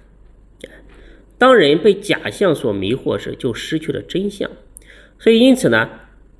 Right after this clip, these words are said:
称为看着、听着、抓着，而不能见闻和得到，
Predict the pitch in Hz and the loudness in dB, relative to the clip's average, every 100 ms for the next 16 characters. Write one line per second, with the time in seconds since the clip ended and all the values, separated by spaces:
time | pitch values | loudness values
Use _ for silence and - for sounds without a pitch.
0 | _ _ _ - - - 220 190 151 - | _ _ _ -20 -16 0 4 6 4 0
1 | - - 349 214 127 95 - - 226 202 | -6 -2 2 2 0 -4 -6 -4 -2 0
2 | - - - 202 190 - - - _ _ | -2 -4 -2 0 0 -4 -12 -14 _ _
3 | - - _ _ _ - - 143 147 190 | -20 -20 _ _ _ -18 -4 -4 0 2
4 | 131 135 135 - 226 147 120 127 127 - | 2 0 -2 -2 0 2 0 0 -2 -2
5 | 107 143 - - | -2 -2 -4 -10